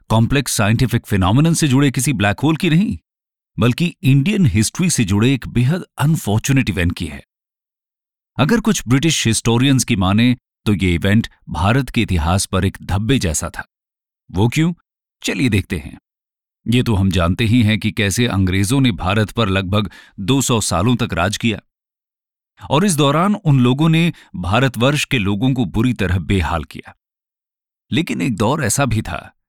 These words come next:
जब बंगाल के एक राजा नवाब सिराजुद्दौला ने उल्टा अंग्रेज सिपाहियों के साथ एक बेहद शर्मनाक और दर्दनाक हादसे को अंजाम दिया। जी हां, और इसी घटना को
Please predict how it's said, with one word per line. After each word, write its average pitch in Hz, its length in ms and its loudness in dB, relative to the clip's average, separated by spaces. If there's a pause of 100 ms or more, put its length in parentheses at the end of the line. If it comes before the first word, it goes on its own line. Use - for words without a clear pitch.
(160)
जब 113 140 0
बंगाल 113 500 2
के 135 240 0
एक 113 120 -4
राजा 98 440 -2 (300)
नवाब 110 360 2
सिराजुद्दौला 98 840 0
ने - 240 -4 (220)
उल्टा 185 280 2
अंग्रेज 139 560 2
सिपाहियों 117 520 0
के 117 120 -2
साथ 95 280 -2 (300)
एक 113 160 0
बेहद 107 380 0
शर्मनाक 92 640 -2 (220)
और 113 160 0
दर्दनाक 127 640 0
हादसे 95 460 -2
को 120 100 -4
अंजाम 82 380 -4
दिया। - 320 -20 (420)
जी 95 220 -4
हां, - 160 -12 (600)
और 117 180 2
इसी 127 220 2
घटना 104 360 0
को 104 280 -2